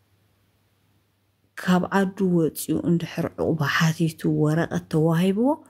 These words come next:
ናይ ሕጂ እምበር ፊልደርስ ሎማዓንቲ ዋላ ኣብቲ፣ እ፣ ክራንት ኸማን ወፂኡ ኣሎ። እም፣ ግን እዚ ኦኬ፣ እዚ ናይ ክልተ፣ እዚ ሕጂ ናታ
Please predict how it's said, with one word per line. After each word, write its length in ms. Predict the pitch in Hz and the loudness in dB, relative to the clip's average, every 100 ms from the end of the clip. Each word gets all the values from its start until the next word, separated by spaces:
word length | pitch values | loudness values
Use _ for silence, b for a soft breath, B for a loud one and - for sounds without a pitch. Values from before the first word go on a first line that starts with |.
| B B | B B
ናይ 160 | 359 359 | -2 0
ሕጂ 220 | 370 349 | -2 -2
እምበር 260 | 349 - 294 | -6 -2 -2
ፊልደርስ 480 | 254 285 277 302 - - | 0 0 0 -2 -4 -2
ሎማዓንቲ 460 | 277 269 262 262 - - B B | -2 2 0 0 -6 -20 B B
ዋላ 180 | 220 247 262 | 0 2 2
ኣብቲ፣ 260 | 254 - 240 226 214 B B B | -2 -6 -2 -2 -2 B B B
እ፣ 100 | - 202 202 - - - - 208 _ - | 0 2 2 0 -2 -2 -4 -6 _ -6
ክራንት 340 | - 240 233 | 0 2 2
ኸማን 280 | - 220 262 | -2 0 2
ወፂኡ 260 | 254 254 269 | 0 -2 -4
ኣሎ። 140 | 220 - - _ _ _ _ _ _ _ _ _ _ B B B B B _ | -4 -6 -12 _ _ _ _ _ _ _ _ _ _ B B B B B _
እም፣ 360 | 190 190 180 175 165 180 - - | -2 0 2 2 0 -2 -6 -4
ግን 240 | 175 226 311 - _ _ | 2 2 2 -2 _ _
እዚ 140 | 202 208 285 | -4 0 0
ኦኬ፣ 160 | 240 - | 0 -4
እዚ 160 | - 208 302 | -2 0 2
ናይ 160 | 220 | 2
ክልተ፣ 200 | - 185 - | 0 -4 -2
እዚ 140 | 185 202 233 | 0 0 0
ሕጂ 220 | 233 233 349 - _ | -2 -4 -6 -6 _
ናታ 260 | 160 175 180 | 0 0 0